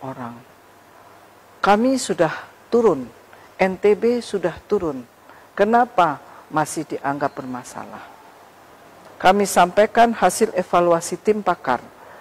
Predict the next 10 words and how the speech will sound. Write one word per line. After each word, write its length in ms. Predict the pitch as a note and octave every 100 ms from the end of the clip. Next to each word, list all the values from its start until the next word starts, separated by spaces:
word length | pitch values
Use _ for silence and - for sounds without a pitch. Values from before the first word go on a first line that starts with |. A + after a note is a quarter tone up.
| - - -
pada 320 | D#3+ D#3 D3+
tanggal 640 | - - G3 G#3 F#3 F3+ F3
sembilan 640 | - - E3 D#3+ D#3 D3+
belas 400 | C#3+ C3+ C3+ - -
Mei 320 | D#3 G#3+ G3+
yang 160 | C#3+ C3+
lalu 320 | A#2+ A#2 C#3+ G#3 - - - - - - - - - - - - -
dengan 400 | - E3+ F#3 A#3
tujuh 400 | A#3+ A3+ F#3+ F#3+
indikator 720 | F#3 E3 - D3+ C#3 - C3